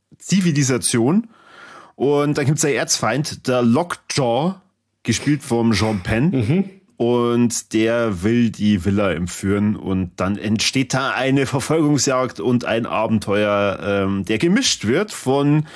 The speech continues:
Speaker 1: ähm, einem Stil, den der Paul Thomas Anderson jetzt schon mehrfach bewiesen hat, der eigenartig ist.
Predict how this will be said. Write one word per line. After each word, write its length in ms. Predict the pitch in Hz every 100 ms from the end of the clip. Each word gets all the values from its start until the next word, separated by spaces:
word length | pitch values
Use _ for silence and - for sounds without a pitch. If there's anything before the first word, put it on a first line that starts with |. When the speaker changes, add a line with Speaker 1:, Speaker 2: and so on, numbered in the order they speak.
| - - - - -
Speaker 1:
ähm, 320 | 127 127 -
einem 280 | 123 127 123
Stil, 960 | - - _ _ _ - 170 226 262 277 _ - _ -
den 180 | 151 143
der 200 | 131 123
Paul 300 | - 143 143
Thomas 340 | 147 131 123
Anderson 380 | - 143 - 131
jetzt 140 | 120 -
schon 120 | 104
mehrfach 420 | 123 170 110 104
bewiesen 440 | - 95 104 110
hat, 240 | 113 165 - - - - _ -
der 420 | 131 147 151 -
eigenartig 600 | 123 123 - 92 90 -
ist. 220 | -